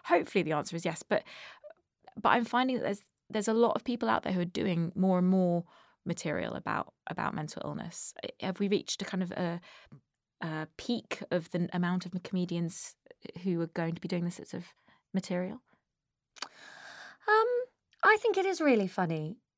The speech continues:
Speaker 2: yeah, because the very basis of jokes is people not doing the thing that's expected of them in a situation. That's slipping on a banana skin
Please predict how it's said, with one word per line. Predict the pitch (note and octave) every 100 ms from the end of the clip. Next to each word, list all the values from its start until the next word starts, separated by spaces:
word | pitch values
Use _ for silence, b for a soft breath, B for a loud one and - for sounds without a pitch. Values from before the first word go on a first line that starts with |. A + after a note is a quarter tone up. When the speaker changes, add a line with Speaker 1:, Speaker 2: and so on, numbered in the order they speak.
| _
Speaker 2:
yeah, | C4 A#3 F3 D#3+ E3+ _ _ _ _ _ _ _ _ _
because | C4+ C4+ A#3+ A#3 - - - _ _ _ _ _ _ _ _ _ _ _ _ _ _ _ _ _ _
the | A#3+
very | G#3+ C4+ B3+
basis | A#3+ A3 G#3+ A3 -
of | F#3+
jokes | - G3+ F3 - F#3+
is | F3+
people | - - G#3 G3+ G3 F#3+ F#3 F3+ F3 _ _ _
not | G3 G#3 - - -
doing | G#3+ F#3+ F#3
the | F3+
thing | F3+ F3+ F3
that's | F3 - -
expected | - - F#3+ - F3+
of | F3+ D#3+ -
them | F3 E3+ -
in | F3+
a | E3+
situation. | - - - F3 D#3 - - - - b b -
That's | F#3 - - - _
slipping | - A3+ G#3+ G3
on |
a | F#3+
banana | F#3 F#3 E3+ E3
skin | - D#3+ D#3 D3+